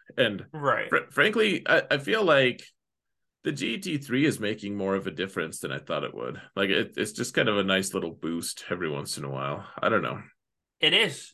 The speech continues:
Speaker 2: Yeah, I, it absolutely is. I have stuck to just buying impulse detectors,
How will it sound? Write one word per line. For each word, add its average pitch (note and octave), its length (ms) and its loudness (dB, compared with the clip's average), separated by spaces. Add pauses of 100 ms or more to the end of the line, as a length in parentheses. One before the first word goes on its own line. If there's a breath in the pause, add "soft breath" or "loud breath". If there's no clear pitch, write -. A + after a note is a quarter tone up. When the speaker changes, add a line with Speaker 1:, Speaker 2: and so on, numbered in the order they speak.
Speaker 2:
Yeah, C3 180 2
I, D3+ 100 4
it C3+ 240 0
absolutely D#3 580 0
is. B2 200 0
I C3 220 0
have B2+ 220 0
stuck - 640 -6
to D#3 420 -2 (560 soft breath)
just C#3 480 0
buying B2+ 360 2
impulse C3 480 -2
detectors, F#3+ 800 -6